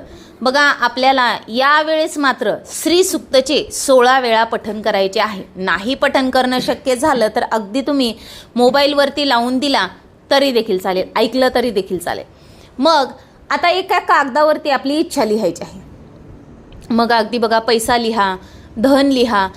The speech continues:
यश लिहा, मुलांची प्रगती लिहा, अ, पतीची प्रगती लिहा. अशा शब्दामध्ये जरी तुम्ही इच्छा लिहिली, कुटुंबाची प्रगती लिहा, अ, वैवाहिक, अ, सुख लिहा,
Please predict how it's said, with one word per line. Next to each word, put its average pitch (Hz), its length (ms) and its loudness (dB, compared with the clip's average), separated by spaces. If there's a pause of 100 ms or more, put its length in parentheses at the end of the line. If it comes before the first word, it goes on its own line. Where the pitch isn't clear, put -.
(200)
यश 277 440 2
लिहा, 214 420 -2 (320)
मुलांची 311 480 2
प्रगती 226 500 0
लिहा, 190 340 -4 (420)
अ, 214 160 2
पतीची 339 480 0
प्रगती 220 500 0
लिहा. 196 260 -4 (520)
अशा 208 260 0
शब्दामध्ये 247 540 0
जरी 269 180 0
तुम्ही 269 240 -2
इच्छा 254 260 -2
लिहिली, 247 300 0 (360)
कुटुंबाची 302 500 2
प्रगती 208 480 -2
लिहा, 190 340 -4 (440)
अ, 208 300 2
वैवाहिक, 269 600 0
अ, 220 280 2
सुख 330 340 -2
लिहा, 247 420 2